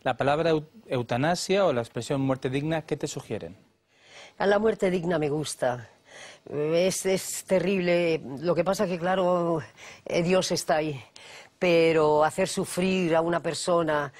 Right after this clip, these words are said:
Speaker 2: aunque ahora ya no sufres casi nada, te dan una inyección calmante y estás estupendamente, ¿no? Pero de todas maneras, ahora lo de la eutanasia es muy peligroso,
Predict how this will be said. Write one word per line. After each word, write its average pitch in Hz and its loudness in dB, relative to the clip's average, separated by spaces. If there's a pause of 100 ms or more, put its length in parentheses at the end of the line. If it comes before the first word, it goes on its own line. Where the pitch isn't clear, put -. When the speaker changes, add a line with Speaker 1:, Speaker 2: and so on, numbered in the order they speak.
(220)
Speaker 2:
aunque 196 -2
ahora 233 2
ya 156 2
no 143 -2
sufres 135 -8
casi 139 -2
nada, 175 2
te 139 -2
dan 151 2
una 160 0
inyección 156 0
calmante 160 -2
y 170 0
estás 147 -2
estupendamente, 143 -4
¿no? 165 -4 (460)
Pero 170 2
de 170 2
todas 190 2
maneras, 147 -2 (200)
ahora 190 2
lo 180 2
de 170 2
la 165 2
eutanasia 170 0
es 160 -4
muy 165 -4
peligroso, 139 -4